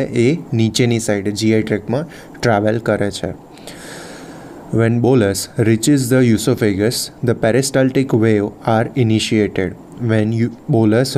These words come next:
reaches the esophagus, the peristaltic waves are initiated. Usually, two type of peristaltic contraction are produced in the esophagus. First, primary peristaltic contraction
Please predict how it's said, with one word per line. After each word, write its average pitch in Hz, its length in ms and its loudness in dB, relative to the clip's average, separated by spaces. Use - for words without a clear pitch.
reaches 104 340 0
the 110 80 2
esophagus, 104 680 -2
the 113 180 0
peristaltic 113 720 0
waves 107 260 2
are 107 160 -2
initiated. 104 680 -4
Usually, 113 560 4
two 151 160 4
type 123 320 0
of 117 300 0
peristaltic 107 680 0
contraction 107 640 -2
are 110 140 4
produced 110 560 0
in 113 120 0
the 113 120 4
esophagus. 101 640 -2
First, 117 420 -2
primary 117 380 2
peristaltic 120 640 -2
contraction 120 600 -2